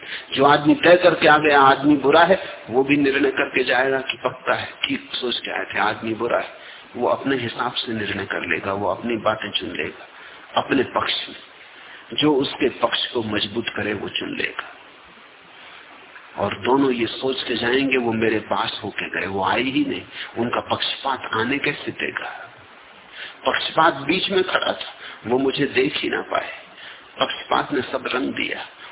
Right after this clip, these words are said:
उनकी आंख पे चश्मा था। तुम्हारी हालत करीब करीब ऐसी है कि चश्मा ही चश्मा है, आंख तो है ही नहीं। चश्मे पे चश्मे हैं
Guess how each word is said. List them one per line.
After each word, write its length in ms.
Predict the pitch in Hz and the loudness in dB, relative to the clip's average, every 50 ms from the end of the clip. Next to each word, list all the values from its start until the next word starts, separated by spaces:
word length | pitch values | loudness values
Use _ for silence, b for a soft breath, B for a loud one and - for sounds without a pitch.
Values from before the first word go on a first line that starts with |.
| B - | B -4
उनकी 240 | 131 127 120 120 120 | -2 0 2 2 4
आंख 180 | 120 143 139 | 4 4 2
पे 320 | - - 143 131 - 131 123 | 0 0 -2 -2 0 -2 -6
चश्मा 280 | - - 143 165 160 | -6 -6 -8 -10 -10
था। 320 | - - - - - - - - - - - - - - - - - - - - - - - - - - - - - - - - - - - - - - - 349 403 466 - - 494 440 427 - - 539 539 277 277 403 415 415 - - - - - - - - - B B B B B B B B B B B - | -10 -12 -14 -14 -14 -16 -18 -20 -20 -20 -20 -20 -20 -20 -20 -20 -20 -20 -20 -20 -20 -20 -20 -20 -20 -20 -20 -20 -20 -20 -20 -20 -20 -20 -20 -20 -20 -20 -20 -20 -20 -20 -20 -20 -20 -20 -20 -20 -20 -20 -20 -20 -20 -20 -20 -20 -20 -20 -20 -20 -20 -20 -20 -20 -20 B B B B B B B B B B B 4
तुम्हारी 360 | 180 185 196 214 240 269 247 | 8 10 10 10 10 10 10
हालत 340 | - - 233 254 269 269 - 185 - | 12 12 12 12 10 8 6 4 4
करीब 260 | 202 214 240 254 208 - | 4 4 4 4 2 2
करीब 300 | 240 240 240 254 240 196 | 2 2 2 2 2 6
ऐसी 300 | 196 202 208 196 - 240 | 6 8 6 6 4 4
है 160 | 240 240 254 254 | 6 6 6 6
कि 140 | 247 208 | 4 0
चश्मा 480 | 180 - - 185 180 - - 214 226 233 | -4 0 4 4 4 4 2 2 4 4
ही 180 | 233 - 247 233 | 6 4 4 4
चश्मा 400 | - 214 196 - 220 220 220 208 | 4 4 2 4 4 4 6 8
है, 400 | 196 180 - - - 160 170 185 | 8 8 6 6 6 8 10 10
आंख 100 | 190 190 | 8 6
तो 340 | - - - 190 180 143 | 4 2 4 4 6 8
है 80 | 165 175 | 8 8
ही 140 | 165 208 190 | 8 6 2
नहीं। 180 | 156 113 92 - - - - - - - - - - - - - - - - - - - - - - - - - - - - - - - - - - - - - - - - - - - - - - - - - - - - - - - - - - - - - - - - - - - - - - - - - - - - - - | 0 -2 -4 -6 -12 -18 -18 -18 -18 -18 -18 -18 -20 -20 -18 -18 -18 -18 -18 -18 -16 -16 -16 -16 -16 -16 -16 -16 -16 -16 -12 -10 -10 -8 -8 -10 -12 -12 -12 -12 -12 -12 -12 -12 -12 -14 -14 -14 -12 -14 -14 -14 -16 -18 -20 -20 -20 -20 -20 -20 -20 -20 -20 -20 -20 -20 -20 -20 -20 -20 -20 -20 -20 -20 -20 -20 -18 -18 -14 -4 0
चश्मे 380 | - 220 208 - - 247 254 247 | 2 2 2 2 0 0 0 2
पे 180 | - - 170 160 | 2 2 0 0
चश्मे 440 | - 160 160 - - - 147 - | 0 -2 -4 -4 -6 -6 -4 -4
हैं 260 | 123 110 - - - | -6 -6 -8 -12 -14